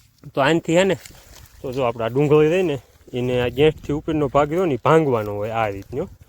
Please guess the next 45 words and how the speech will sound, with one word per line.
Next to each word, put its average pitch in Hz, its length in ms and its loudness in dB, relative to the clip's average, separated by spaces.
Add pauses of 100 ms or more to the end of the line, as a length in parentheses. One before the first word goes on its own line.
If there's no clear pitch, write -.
(600)
એટલે 110 220 -2
શું 139 160 0
છે, 120 100 -6
ડુંગળી 123 380 2
આપણે 127 220 -2
ગમે 127 220 -4
ત્યારે 123 200 -2
લણવી 170 380 2
ને, 135 180 -6 (600)
તો 120 180 -14
ડુંગળી 139 420 -10 (180)
પાછી 131 300 -10
ઉગે 151 340 -6
નહીં, 143 200 -8 (140)
એ 156 160 -6
હાટું 131 340 -8
આ - 20 -6
કરવાનું 123 520 -8
હોય. 156 160 -12 (580)
તો 143 60 -8
અત્યારે 160 400 -4
ઘણી 180 300 -2
હે 208 100 -6
ને 180 120 -8
દવાઈઓ 175 500 -6
આવે 202 220 -6
છે 175 360 -14
એગ્રોમાં 143 480 -10 (600)
કે 139 300 -6
દવા 160 280 -4
છાંટી 180 340 -6
દેવી, 139 240 -8
એટલે 135 460 -8
શું 156 160 -10
કહેવાય, 131 300 -6
અ, 127 220 -6 (760)
ડુંગળી 143 640 -4
આમ 123 220 -14
પાંદડા 143 340 -8
ઉપરથી 139 360 -12
સુકાઈ 143 360 -6
જાય 113 120 -12
ને 113 60 -12
ઉગે 139 280 -10
નહીં. 143 240 -8